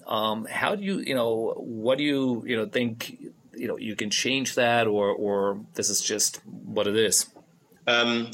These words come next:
Speaker 2: yeah, it's, again, it's a, it's a, it's a really interesting question and debate. I think, you know, clearly what we have with our future,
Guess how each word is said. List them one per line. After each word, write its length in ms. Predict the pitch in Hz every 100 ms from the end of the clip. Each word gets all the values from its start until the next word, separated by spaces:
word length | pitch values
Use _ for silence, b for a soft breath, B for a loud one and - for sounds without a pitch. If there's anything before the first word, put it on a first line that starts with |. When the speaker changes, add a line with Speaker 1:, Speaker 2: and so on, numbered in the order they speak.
| -
Speaker 2:
yeah, 220 | 156 123
it's, 140 | -
again, 400 | - 120 131 123
it's 180 | 101 -
a, 200 | 104 101
it's 160 | 101 -
a, 160 | 104
it's 140 | 101 -
a 60 |
really 200 | 110 110
interesting 800 | 107 101 95 85 - 87 82 78
question 480 | - 104 92 - 85
and 160 | 80 78
debate. 480 | - 92 90 80 -
I 80 | 80
think, 520 | 110 101 98 - - -
you 100 | 85
know, 80 | 80
clearly 300 | - 104 92
what 280 | 85 87 -
we 160 | 95 87
have 240 | 92 90
with 100 | 82
our 280 | 82 82 78 -
future, 340 | - 101 101